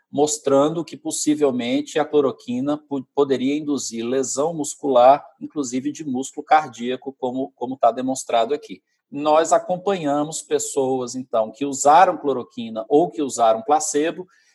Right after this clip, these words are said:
e o que a gente percebe é que a necessidade de internação foi quatro vírgula nove por cento num grupo e três vírgula quatro por cento em outro, portanto, não houve a menor diferença na necessidade de internação.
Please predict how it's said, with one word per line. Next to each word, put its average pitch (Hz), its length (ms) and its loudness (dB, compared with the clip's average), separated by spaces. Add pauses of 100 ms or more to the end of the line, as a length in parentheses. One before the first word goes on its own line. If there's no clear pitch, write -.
e 185 60 -6
o 185 40 -6
que 208 60 0
a 196 60 4
gente 196 300 -8
percebe 170 800 -2
é 156 140 -2
que 160 500 -6
a 127 80 2
necessidade 156 880 4
de 135 140 -8
internação 135 880 -2 (260)
foi 135 320 0
quatro 160 460 4
vírgula 139 340 -2
nove 131 300 2
por 135 140 -10
cento 127 280 -10
num 190 160 -8
grupo 175 320 -2
e 160 60 -12
três 156 320 -4
vírgula 147 280 -2
quatro 120 360 0
por 127 100 -14
cento - 300 -10
em 165 60 -6
outro, 147 260 2
portanto, 143 360 -12
não 139 180 -4
houve 143 240 0
a 135 80 2
menor 151 520 2
diferença 127 640 -6
na 127 120 -6
necessidade 120 640 -8
de 135 100 -20
internação. 180 680 -2